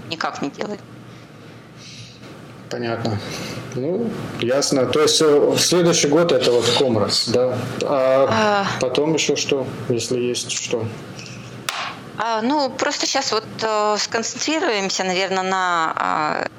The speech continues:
Speaker 1: нескольких стартах. То есть ещё есть, э, старт "Два океана", он тоже проходит в Южной Африке, проходит чуть раньше, чем Комрадс. А в этом году он был в конце марта, я тоже там участвовала. Это пятьдесят шесть километров.
Speaker 2: Подожди, как
Speaker 1: А,
Speaker 2: он
Speaker 1: очень
Speaker 2: так и называется? Two,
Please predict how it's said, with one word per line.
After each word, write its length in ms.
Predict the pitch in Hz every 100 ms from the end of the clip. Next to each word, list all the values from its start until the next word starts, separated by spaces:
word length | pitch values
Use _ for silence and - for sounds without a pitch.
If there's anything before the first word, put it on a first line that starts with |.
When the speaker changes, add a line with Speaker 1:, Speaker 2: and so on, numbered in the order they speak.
| - -
Speaker 1:
нескольких 520 | 185 180 175 - 180
стартах. 580 | - 254 - - - - - - - -
То 80 | 196
есть 120 | -
ещё 180 | - 220
есть, 480 | 208 196 - -
э, 200 | 196 190
старт 360 | 185 - 190 185
"Два 200 | 180 196
океана", 600 | 185 202 220 269 233 220 185 - 196
он 120 | 185
тоже 220 | 190 180
проходит 460 | 175 170 185 170 -
в 60 |
Южной 280 | 202 190 180
Африке, 460 | 247 - 202 - 151
проходит 420 | - 233 - - -
чуть 200 | - -
раньше, 280 | 226 254 -
чем 180 | - 202
Комрадс. 580 | - 220 208 180 - - - - - - -
А 120 | -
в 60 | 180
этом 200 | 214 214
году 180 | 208 208 214
он 100 | 208
был 80 | 202
в 80 | 202
конце 300 | 214 202 220
марта, 360 | 233 311 -
я 140 | 180 180
тоже 240 | 196 185
там 180 | - 180
участвовала. 680 | 175 240 277 - 170 151 147 -
Это 180 | - -
пятьдесят 500 | - 185 196 190 196
шесть 260 | - 196 -
километров. 580 | 175 165 160 156 143 - - - - - - - - - -
Speaker 2:
Подожди, 320 | 123 135 139
как 240 | 139 160
Speaker 1:
А, 40 | 160
Speaker 2:
он 100 | 139
Speaker 1:
очень 220 | - -
Speaker 2:
так 160 | 131
и 20 | 143
называется? 480 | 135 139 135 -
Two, 320 | 120 - 165